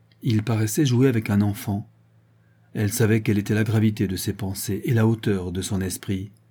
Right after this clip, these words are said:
et cependant avec elle, il était toujours enjoué.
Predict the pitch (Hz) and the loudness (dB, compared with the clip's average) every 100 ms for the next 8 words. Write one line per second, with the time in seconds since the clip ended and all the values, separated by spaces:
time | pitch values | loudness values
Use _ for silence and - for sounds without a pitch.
0 | _ - 120 - 160 160 131 104 104 143 | _ -8 -2 0 0 2 2 2 0 0
1 | 143 143 147 _ _ _ _ - 139 151 | 0 0 -4 _ _ _ _ 0 2 2
2 | 202 160 143 165 - 131 123 117 110 110 | 0 2 4 2 0 0 2 4 2 0